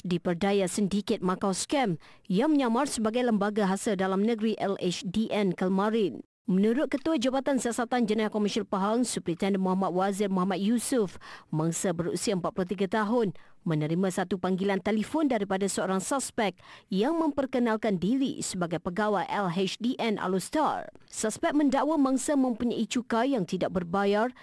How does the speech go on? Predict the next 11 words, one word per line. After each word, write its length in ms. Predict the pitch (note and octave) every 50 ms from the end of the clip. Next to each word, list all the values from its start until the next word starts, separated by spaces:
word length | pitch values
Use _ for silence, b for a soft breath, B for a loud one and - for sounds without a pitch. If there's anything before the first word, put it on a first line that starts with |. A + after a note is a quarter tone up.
| B B B
sebanyak 480 | - - A3 E3+ F#3 F3 F3 E3+ - - -
tujuh 160 | F3 E3+ F3+ F#3
belas 240 | F#3+ F3 - -
ribu 400 | - B3+ A#3+ F#3+ F#3+ G#3 F#3 -
enam 240 | - E3+ F3 F3 F3+
ratus 320 | G3 G3+ - G#3+ G3 - -
ringgit 400 | D4+ C#4 A#3+ F#3+ G#3+ F#3 - -
tujuh 400 | - D#4 C#4 F#3 F3 A3+ F#3+ -
puluh 160 | - - -
enam 240 | F3+ F3+ F3+ F3+ -
sen, 320 | - A#3 A3+ A3 F#3+